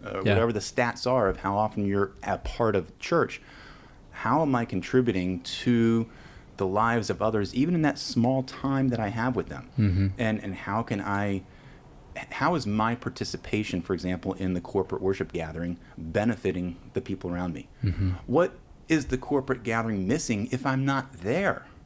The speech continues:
Speaker 1: And
Speaker 2: Mm.
Speaker 1: you might think to yourself, "It
Speaker 2: N-,
Speaker 1: doesn't matter.
Speaker 2: nothing.
Speaker 1: I'm just
Speaker 2: Yeah.
Speaker 1: gonna skip. I'm gonna be, I'll be fine." But there is a value to
Speaker 2: That's a good point.
Speaker 1: your presence in the room,
Speaker 2: Mm-hmm.
Speaker 1: singing and praying and being attentive to God's word, all part of the things that
Speaker 2: Mm.
Speaker 1: go into a corporate gathering.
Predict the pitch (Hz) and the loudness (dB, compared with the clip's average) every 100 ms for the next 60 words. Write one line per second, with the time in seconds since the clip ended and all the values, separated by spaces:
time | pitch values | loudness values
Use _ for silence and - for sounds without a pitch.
0 | - - - - 110 120 143 127 117 - | -20 -20 -20 -2 4 6 6 4 0 -2
1 | 165 175 - 107 113 101 - - - 101 | -2 0 0 2 2 2 -2 -8 -2 -2
2 | 85 78 73 131 104 92 90 101 156 180 | -2 -8 -4 -2 2 2 2 0 2 4
3 | 104 160 - 165 - 139 131 - - - | 4 4 0 -2 2 2 2 0 -8 -4
4 | 107 - - 175 175 - - - - 151 | -2 0 2 0 0 -4 -2 -2 0 4
5 | 180 180 117 98 - 107 139 156 123 117 | 4 4 2 0 0 4 4 4 2 2
6 | - 117 107 101 98 98 - - 90 85 | 2 4 6 6 6 4 2 -6 -8 -4
7 | 95 123 156 160 151 - - 156 156 85 | 4 4 6 2 0 -6 0 2 2 -2
8 | 73 - - - - 139 165 156 117 131 | -8 -10 -12 -6 2 2 4 2 4 6
9 | 123 87 90 95 - 98 90 98 95 - | 6 4 0 -2 -4 0 2 2 2 2
10 | 113 110 117 120 123 127 117 110 104 - | 2 4 4 4 4 2 0 -2 -2 -2
11 | - 117 117 117 120 104 - 98 90 104 | 0 2 2 2 0 0 -2 -2 -2 0
12 | 104 104 - 107 104 101 104 101 98 104 | 0 0 0 -2 -2 -2 0 -2 -2 2
13 | 104 101 113 123 135 127 113 120 117 104 | 2 4 2 2 2 2 2 2 4 4
14 | 110 107 104 - 101 95 117 110 90 101 | 4 2 0 2 2 2 0 0 -2 0
15 | 113 117 92 | 0 0 -2